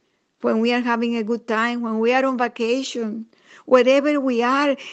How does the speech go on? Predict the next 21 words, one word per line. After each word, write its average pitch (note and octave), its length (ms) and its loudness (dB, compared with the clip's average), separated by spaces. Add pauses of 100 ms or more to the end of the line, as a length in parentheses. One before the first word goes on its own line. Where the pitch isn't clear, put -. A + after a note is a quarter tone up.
even C#4+ 320 4
if C#4+ 160 2
the B3+ 100 -4
people C#4+ 380 0
around C4 480 2
us C4+ 160 -4
don't B3+ 380 2
know B3+ 280 2
who C4 120 0
we B3+ 240 0
are, B3 340 0 (240)
if B3+ 160 4
we B3 160 2
go B3 160 6
to C4 160 -4
church A#3+ 460 0
or B3+ 80 -4
don't A3+ 300 2
go A#3+ 140 2
to B3 160 -4
church, A#3+ 560 -2